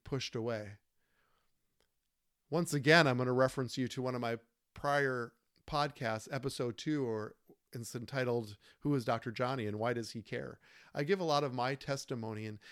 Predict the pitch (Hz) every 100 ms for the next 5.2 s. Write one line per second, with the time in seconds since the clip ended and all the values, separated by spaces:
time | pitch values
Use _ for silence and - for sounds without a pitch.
0 | - 135 139 151 135 135 127 - 185 156
1 | - 165 - 135 117 - 131 - 127 123
2 | 127 120 117 117 113 127 143 165 160 104
3 | 110 - - - - 135 151 190 190 165
4 | 123 131 135 135 131 135 117 117 - 123
5 | 123 117